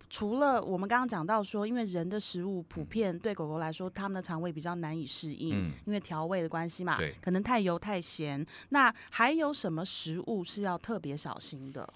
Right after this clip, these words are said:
Speaker 2: 哇，这，这个真的就是在这个过年期间也要特别注意的哦。我想，呃，饲养宠物的主人们大概平常都有一些概念，
Speaker 1: 对。
Speaker 2: 在这边我做了一些小小的整理，再跟大家来说一下。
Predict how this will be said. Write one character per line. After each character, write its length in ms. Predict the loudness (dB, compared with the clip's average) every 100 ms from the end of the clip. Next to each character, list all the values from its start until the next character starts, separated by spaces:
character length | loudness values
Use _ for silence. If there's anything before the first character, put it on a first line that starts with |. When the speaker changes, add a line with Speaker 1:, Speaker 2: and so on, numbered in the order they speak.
| 2
Speaker 2:
哇， 320 | 4 6 4
这， 180 | 4 4
这 160 | 6
个 140 | 4 4
真 180 | 4 2
的 120 | 2
就 140 | 0
是 180 | -2 -4
在 340 | 0 2 2
这 140 | -2 -6
个 240 | -6 -6
过 200 | -4 -2
年 140 | 0 -2
期 160 | -4
间 160 | -4 -4
也 60 | -4
要 120 | -4 -4
特 140 | -4
别 120 | -4
注 240 | -4 -4 -2
意 120 | -4
的 100 | -6
哦。 140 | -10 -14 -18 -20 -20 -20 -4
我 120 | 2
想， 160 | 6 6 6 2 0
呃， 400 | 0 0 -2 -4
饲 180 | 2
养 160 | 2 2
宠 180 | 0 0
物 60 |
的 80 | 0
主 180 | 0 -2
人 140 | 0
们 180 | 0 0 -2
大 120 | -2
概 160 | -2
平 220 | -4 -2 -2
常 160 | 0
都 100 | 0
有 160 | -2 -4
一 40 |
些 120 | -8
概 240 | -6 -4 -2
念， 240 | -4 -6 -8 -16 -10
Speaker 1:
对。 120 | -2
Speaker 2:
在 80 | 0
这 120 | 2
边 120 | 2
我 140 | 0 0
做 180 | 0 0
了 60 |
一 40 | 0
些 160 | -4
小 160 | -4 -4
小 120 | -4
的 80 | -8
整 240 | -6 -6
理， 160 | -4 -6
再 140 | -8
跟 140 | -6 -6
大 80 | -6
家 60 |
来 100 | -6
说 280 | -8 -8 -8
一 80 | -8
下。 240 | -8 -10